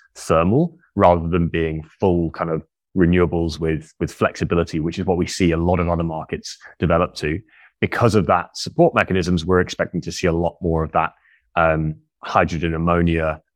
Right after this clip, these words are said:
firming technologies coming into the mix, as well as things like batteries over the long term. And I think that's one area that Japan will be a leader,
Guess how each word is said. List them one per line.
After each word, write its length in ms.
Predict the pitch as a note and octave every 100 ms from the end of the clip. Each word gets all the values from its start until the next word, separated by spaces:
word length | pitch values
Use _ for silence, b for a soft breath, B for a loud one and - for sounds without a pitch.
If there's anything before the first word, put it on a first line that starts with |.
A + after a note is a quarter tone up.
| _
firming 320 | F#2+ E2 D#3+ D2+
technologies 540 | - F2 D#2+ D#2 D#2+
coming 280 | - E2+ E2
into 180 | D#2 D#2
the 80 |
mix, 280 | D#2 D#2+ - -
as 100 | F2+
well 240 | F#2 F2+
as 140 | E2 -
things 260 | D2+ D2
like 220 | D2+ D2 -
batteries 480 | D2+ - D2+ D2
over 160 | D#2 D#2
the 60 | D#2
long 200 | D#2 D2+
term. 280 | - D#2
And 100 | D#2
I 20 | F2
think 140 | G#2+
that's 180 | F2+ -
one 140 | F2
area 240 | D#2+ D#2 D2+
that 120 | E2+ _ b b b
Japan 580 | - - - F2 E2 E2
will 160 | D#2+ D#2
be 200 | E2 E2
a 40 |
leader, 540 | D#2 E2+ F2 E2+ D#2+